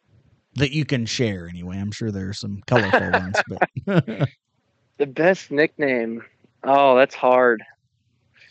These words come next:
Speaker 2: Uh, I'd say, uh, Preston Mel. We used to have a guy we called Toph. Tons of fun. I won't name drop him, but,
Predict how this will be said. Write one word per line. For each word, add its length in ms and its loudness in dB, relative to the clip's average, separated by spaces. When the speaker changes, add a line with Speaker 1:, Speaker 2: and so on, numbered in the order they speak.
Speaker 2:
Uh, 460 6
I'd 180 -2
say, 480 4
uh, 420 6
Preston 580 0
Mel. 360 2
We 100 -2
used 160 -4
to 100 0
have 200 4
a 180 -4
guy 260 2
we 100 0
called 420 2
Toph. 380 2
Tons 240 0
of 80 -10
fun. 480 0
I 100 0
won't 220 4
name 280 2
drop 300 2
him, 180 -6
but, 220 0